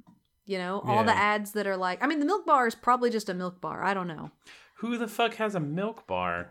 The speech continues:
Speaker 2: Is that, was
Speaker 1: The
Speaker 2: that, like, a thing?
Speaker 1: I don't know. The Clockwork Orange people?
Speaker 2: Yeah, but that's Milk
Speaker 1: Zelda?
Speaker 2: Plus.
Speaker 1: Zelda?
Speaker 2: That's Milk Plus. Milk Plus is different.
Speaker 1: There's
Speaker 2: It's like
Speaker 1: a,
Speaker 2: a drug.
Speaker 1: there's a milk bar in, um, Majora's Mask.
Speaker 2: Okay.
Speaker 1: Yeah.
Speaker 2: But that doesn't mean that that's, like,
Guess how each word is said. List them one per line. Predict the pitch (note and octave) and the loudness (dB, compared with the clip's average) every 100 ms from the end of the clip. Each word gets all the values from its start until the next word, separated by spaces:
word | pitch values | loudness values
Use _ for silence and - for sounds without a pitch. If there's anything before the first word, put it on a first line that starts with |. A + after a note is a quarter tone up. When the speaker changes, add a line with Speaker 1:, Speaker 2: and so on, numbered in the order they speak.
| G#3+ | 0
Speaker 2:
Is | A#3+ A#3 | 4 6
that, | A3+ A3 A3 | 6 4 2
was | G#3+ | 2
Speaker 1:
The | C#3 | 2
Speaker 2:
that, | C3+ | 0
like, | D3+ | -2
a | C3 | -4
thing? | - C#3+ F3 G3+ G#3 - | -2 -2 -2 -4 -8 -2
Speaker 1:
I | B3+ | 0
don't | A4 A4+ | 2 4
know. | A#3+ C4 A4 | 4 4 2
The | D4+ | -2
Clockwork | C#4 D#4 D#4 D#4 D4 | 2 2 4 0 0
Orange | C#4 F#4 G4+ | 0 0 -2
people? | - G#4+ A#4 B4+ B4 | 0 0 2 -2 0
Speaker 2:
Yeah, | F3+ G3 | 0 0
but | E3+ - | 0 0
that's | D#3 - | -2 0
Milk | G3+ G3+ | -2 2
Speaker 1:
Zelda? | G3 A3+ B3 F4 | 6 8 10 8
Speaker 2:
Plus. | A4 - - F#3+ | 8 2 -8 -4
Speaker 1:
Zelda? | G3+ G#3+ | 4 6
Speaker 2:
That's | - G3+ | 6 6
Milk | C3+ C#3 C3+ - | 6 6 4 -2
Plus. | - - C3 G#2 - - | -12 -4 -2 -2 -4 -8
Milk | A2+ - | -10 -10
Plus | C3 B2 | -10 -8
is | A2 F2 | -8 -10
different. | G2 F#2+ F2 E2 - - | -10 -8 -8 -10 -12 2
Speaker 1:
There's | B3 C4 B3+ | 2 4 2
Speaker 2:
It's | |
like | B3 | 2
Speaker 1:
a, | A#3+ A3+ | 2 0
Speaker 2:
a | |
drug. | G#3+ D3 F#2 | -2 -2 -4
Speaker 1:
there's | A3+ A#3+ | -4 -2
a | A#3+ | 0
milk | A3 D4 - - | 0 -2 -4 2
bar | A3+ A3 G#3 G3+ - | 4 4 2 -2 -4
in, | G3+ G3 G3 F#3+ F#3+ F#3 - | -8 -6 -6 -8 -10 -12 -12
um, | F#3 F3+ F3 F3 E3+ | -10 -8 -8 -12 -14
Majora's | F3+ F3+ G3 F#3+ F3 | -12 -4 -2 -2 -4
Mask. | F#3+ A3 A3 - _ - | -6 -4 -8 -12 _ -16
Speaker 2:
Okay. | A#2 - A2+ A#2 B2+ F3 | -16 -8 -6 -6 -4 0
Speaker 1:
Yeah. | A#3 C#4 | 2 2
Speaker 2:
But | C3 - | 0 2
that | A#2 | 0
doesn't | B2+ B2 A#2+ | 2 -2 -4
mean | A#2+ | -6
that | A#2 G#2+ A2 | -6 -8 -6
that's, | A2 - G#2+ | -8 -8 -8
like, | G#2+ G#2 | -6 -6